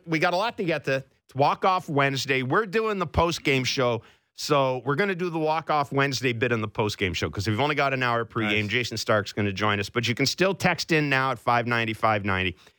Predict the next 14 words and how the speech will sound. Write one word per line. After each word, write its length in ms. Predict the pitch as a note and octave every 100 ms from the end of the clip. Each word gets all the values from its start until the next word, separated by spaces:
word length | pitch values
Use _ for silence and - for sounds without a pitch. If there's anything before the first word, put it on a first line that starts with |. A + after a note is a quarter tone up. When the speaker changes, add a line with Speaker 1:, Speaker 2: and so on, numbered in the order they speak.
| _ _
Speaker 1:
and, 280 | - F#2+ F#2+
uh, 80 | G2
we'll 120 | G2+
get 140 | G#2+ B2
to 60 | -
the 100 | A#2
text 280 | C3 A2 -
line 220 | A2 G#2
during 320 | G2+ G2+ G2+
this 180 | G2 F#2+
hour. 300 | F2+ G2 G2+ -
After 500 | D#3 E3 E3 - C3
the 80 | G#2
show, 340 | - F#2 D2+